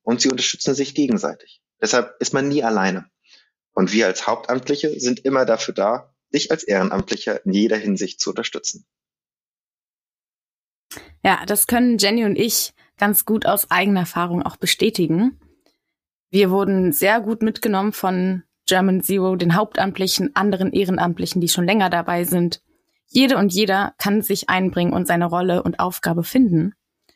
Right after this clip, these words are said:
Speaker 2: Und Vielfalt ist für ehrenamtliches Engagement einfach auch so unglaublich wichtig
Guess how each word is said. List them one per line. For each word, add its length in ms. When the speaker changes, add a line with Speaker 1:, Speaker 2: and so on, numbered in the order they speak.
Speaker 2:
Und 260
Vielfalt 640
ist 200
für 380
ehrenamtliches 640
Engagement 560
einfach 280
auch 200
so 220
unglaublich 460
wichtig 580